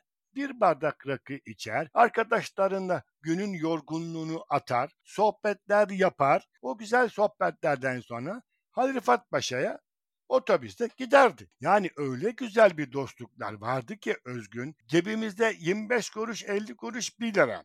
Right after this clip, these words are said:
Hangimize ne kadar varsa ortaya koyar, parası olmayanı da sinemaya götürürdük,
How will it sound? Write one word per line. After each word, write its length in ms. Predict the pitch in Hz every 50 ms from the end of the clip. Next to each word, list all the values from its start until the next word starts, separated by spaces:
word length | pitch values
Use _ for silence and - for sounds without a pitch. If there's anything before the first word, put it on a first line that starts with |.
| _ _
Hangimize 760 | - - 131 196 247 254 262 269 262 240 226 185 143 139 117
ne 240 | 104 107 117 143 214
kadar 360 | 233 - 247 214 202 202 175
varsa 540 | 156 139 139 139 135 120 - - 127 147 147 - _ _
ortaya 500 | - 180 196 - - - 196 202 190 175 147 - _
koyar, 420 | - 160 151 139 139 175 - - _ _ _ _ _
parası 440 | - 156 185 220 220 - - 202 208
olmayanı 680 | - 208 214 220 220 214 214 214 214 220 226 247 180
da 200 | 156 160 202 - _ _ _ _
sinemaya 560 | - - - 170 165 180 202 226 247 254 247 233
götürürdük, 600 | 196 190 - - 131 120 110 110 92 - 95